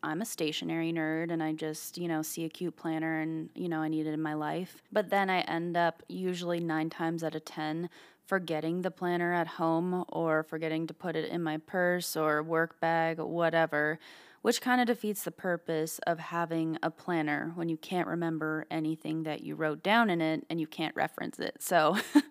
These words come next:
<laughs> for me, what's just really worked is literally using my phone calendar, iCal, you know, whether you're into Google Cal, whatever it is,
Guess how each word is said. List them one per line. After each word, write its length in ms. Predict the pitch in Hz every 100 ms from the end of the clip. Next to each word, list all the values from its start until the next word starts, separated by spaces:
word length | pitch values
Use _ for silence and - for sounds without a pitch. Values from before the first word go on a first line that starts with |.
| -
<laughs> 420 | - - - -
for 140 | 240
me, 340 | 240 226 240 254
what's 240 | 240 -
just 300 | - 180 -
really 280 | 165 170 170
worked 600 | 160 160 147 160 - - -
is 240 | 180 160
literally 400 | 160 165 170 170
using 540 | 175 160 156 160 156 160
my 140 | 156
phone 340 | - 156 151
calendar, 680 | 160 156 143 - - - 180 - -
iCal, 760 | 180 180 - 185 175 175 170 175 - - - -
you 120 | 180
know, 160 | 165 156
whether 240 | 165 165
you're 160 | 160 156
into 320 | 160 156 165
Google 380 | 175 170 175 170
Cal, 600 | - 175 175 170 160 170
whatever 440 | 180 196 214 175
it 120 | 160 165
is, 360 | - - -